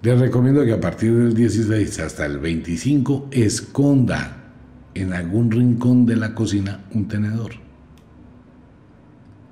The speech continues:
Y el veinticinco no se le vaya a olvidar sacarlo y llevarlo de nuevo al cubiertero. Eso es para evitar malas energías, para evitar malas visitas,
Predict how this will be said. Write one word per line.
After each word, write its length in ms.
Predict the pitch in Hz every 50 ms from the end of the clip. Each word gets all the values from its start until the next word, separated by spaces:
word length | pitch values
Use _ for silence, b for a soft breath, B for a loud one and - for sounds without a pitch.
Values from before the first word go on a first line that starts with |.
| - - - -
Y 80 | 80 87
el 100 | 85 82
veinticinco 760 | 82 82 82 80 82 85 80 - 123 139 143 131 139 147 131
no 220 | 127 123 120 113
se 120 | 95 98
le 100 | 95 87
vaya 140 | 80 78 78
a 40 | 90
olvidar 400 | 98 95 87 82 78 78 85 90
sacarlo 580 | - - 101 95 - 120 123 120 117 117 110 104
y 180 | 85 73 67 64
llevarlo 460 | 71 69 71 76 78 82 87 87 85
de 60 | 76
nuevo 280 | 73 76 78 78 78 76
al 120 | 76 73
cubiertero. 680 | - 73 73 71 71 69 65 67 - 69 69 65 67 69 - - - - - - - - B B B B B B B B B B B
Eso 200 | - 120 110 120
es 100 | 123 110
para 220 | 120 113 95 85 82
evitar 420 | 78 73 69 - 98 92 87 85
malas 360 | 85 87 95 92 90 90 80
energías, 880 | 80 76 73 76 76 76 73 - 101 101 98 98 92 90 87 87 80 -
para 240 | - - 76 71 73
evitar 440 | 71 73 71 - 85 82 80 85 82
malas 580 | 82 82 82 82 85 85 85 82 78 76 80 78 65 - 76
visitas, 960 | 76 73 73 - - - 139 135 123 - - 107 101 101 98 90 - - B